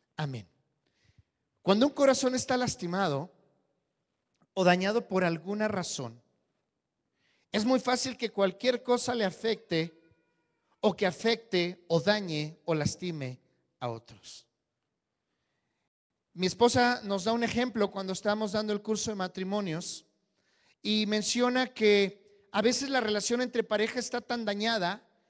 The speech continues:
que parecen los dos como, han, han, conocen esos animalitos puercoespín, ¿verdad? Que están llenos de espinas. Y de repente hace mucho frío, imagínate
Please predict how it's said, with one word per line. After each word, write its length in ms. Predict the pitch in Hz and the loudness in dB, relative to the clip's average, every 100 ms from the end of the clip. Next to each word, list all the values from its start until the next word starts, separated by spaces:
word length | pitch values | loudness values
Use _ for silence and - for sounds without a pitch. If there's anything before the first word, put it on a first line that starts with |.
| _ _ - | _ _ -2
que 140 | 196 | 0
parecen 440 | 202 202 226 262 | 2 2 0 0
los 160 | 254 208 | 0 0
dos 220 | 240 240 | 0 0
como, 320 | - 214 196 - _ _ | -4 -4 -6 -8 _ _
han, 160 | 208 233 | -10 -8
han, 80 | 247 | -10
conocen 400 | 214 240 240 247 | -6 -4 -4 -4
esos 260 | 233 240 233 | -6 -6 -6
animalitos 600 | 226 208 196 214 233 214 | -4 -4 -4 -6 -8 -10
puercoespín, 720 | - 190 190 185 - 247 214 | -6 -6 -4 -6 -6 -6 -4
¿verdad? 320 | 165 160 220 _ _ _ _ _ _ | -6 -6 -10 _ _ _ _ _ _
Que 80 | |
están 200 | 170 226 | -6 -2
llenos 280 | 226 233 226 | 0 0 0
de 40 | 190 | -2
espinas. 680 | - - 247 180 - - - _ _ _ _ | -6 -6 -6 -6 -14 -20 -20 _ _ _ _
Y 100 | - 220 | 0 4
de 120 | 240 | 4
repente 480 | 240 240 294 294 277 | 4 0 -2 0 -2
hace 220 | 269 269 | -2 -2
mucho 340 | 254 269 254 | -2 0 0
frío, 340 | 226 240 269 285 | 0 -2 -4 -4
imagínate 840 | 247 196 233 254 254 262 262 | -6 -6 -4 -4 -2 -2 -2